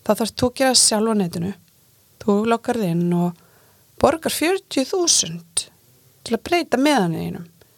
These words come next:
En þú veist alveg að það kostar ekkert. Þetta er ennþá rosalega ríkjandi.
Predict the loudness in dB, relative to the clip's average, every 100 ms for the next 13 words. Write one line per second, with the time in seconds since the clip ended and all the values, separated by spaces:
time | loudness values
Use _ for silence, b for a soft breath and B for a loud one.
0 | b b b b b b b b 0 0
1 | 0 0 2 2 2 0 2 2 0 -2
2 | -4 0 2 2 0 -4 -8 -10 -8 -8
3 | -6 -12 -12 _ _ _ _ b b b
4 | b b b b b -4 -2 0 -4 -4
5 | 0 2 4 2 2 0 -2 -2 0 0
6 | 0 0 -2 -2 -4 -6 -8 -10 -10